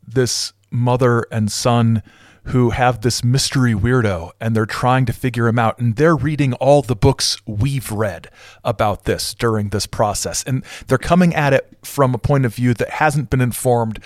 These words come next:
by being paranormal goofballs for the last twenty years of their life, like me. And they're, they're coming to conclusions that are maybe absolutely goofy, but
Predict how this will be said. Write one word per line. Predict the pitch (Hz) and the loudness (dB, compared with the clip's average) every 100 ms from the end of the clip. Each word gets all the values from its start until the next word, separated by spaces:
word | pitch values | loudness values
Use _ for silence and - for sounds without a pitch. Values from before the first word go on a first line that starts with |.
| - - | -20 -8
by | 113 113 | -2 -2
being | 117 127 113 101 | 0 -2 -2 -4
paranormal | - 143 131 127 127 104 98 | 0 4 4 4 2 0 0
goofballs | 101 - 92 73 - | -4 -2 -2 -2 -6
for | 107 | -4
the | 98 | -4
last | 92 90 - _ _ - | -2 -6 -8 _ _ -6
twenty | - 123 113 | -2 0 0
years | 98 98 92 | -2 -4 -4
of | 87 | -6
their | 92 | -8
life, | 90 90 - - - - - - _ _ _ - | -6 -8 -10 -16 -18 -20 -20 -20 _ _ _ -6
like | 95 - - - _ | -6 -6 -16 -20 _
me. | - 117 85 - - - - | -4 -2 -2 -10 -16 -16 -4
And | 147 151 143 - _ _ _ _ _ _ - | 0 0 -2 -8 _ _ _ _ _ _ 0
they're, | 147 151 147 _ _ | 4 4 2 _ _
they're | 165 147 | 0 2
coming | - 185 208 | 4 4 4
to | - | 2
conclusions | 180 - 156 147 139 123 - | -4 2 4 4 2 -2 -2
that | 127 117 | 0 2
are | 117 - _ _ _ _ _ _ _ _ _ _ _ _ | 0 -4 _ _ _ _ _ _ _ _ _ _ _ _
maybe | 160 160 233 254 117 156 - | -2 2 2 0 -4 -6 -6
absolutely | 143 170 160 - 156 151 131 117 | -2 -2 0 0 2 2 2 0
goofy, | - 202 - 117 151 - _ _ _ _ _ | 2 2 0 -4 -4 -6 _ _ _ _ _
but | 180 175 - | 0 2 -2